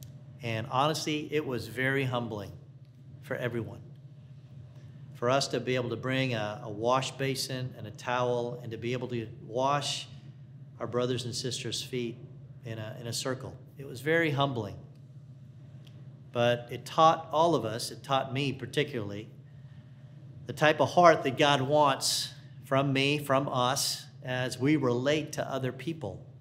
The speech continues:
Now, these disciples would soon be sent out as the messengers of the Christian church. It started with the apostles. They would be leaders in many places. Indeed, James, John, and Peter became leaders of the Christian church in Jerusalem.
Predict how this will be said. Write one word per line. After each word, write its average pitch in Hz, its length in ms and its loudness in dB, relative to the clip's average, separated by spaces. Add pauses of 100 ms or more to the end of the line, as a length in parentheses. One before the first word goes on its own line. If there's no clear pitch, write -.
(2000)
Now, 127 120 2
these 175 240 6
disciples 156 960 6 (160)
would 131 200 -2
soon 196 540 2
be 160 140 6
sent 151 340 4
out 139 560 2 (320)
as 147 180 2
the 147 80 2
messengers 147 680 4
of 139 80 -4
the 143 80 -6
Christian 147 360 -2
church. 175 380 0
It 117 60 -4
started 156 360 0
with 151 120 -2
the 139 100 0
apostles. 135 640 0 (680)
They 170 200 8
would 165 340 8
be 156 340 8
leaders 143 540 2
in 139 160 -4
many 160 180 4
places. 156 520 2
Indeed, 127 400 2
James, 143 420 0
John, 143 400 2
and 110 160 -4
Peter 151 320 0
became 139 400 0
leaders 147 400 2
of 117 80 -4
the 120 60 -4
Christian 127 380 -4
church 117 300 -2
in 113 120 -4
Jerusalem. 107 540 -6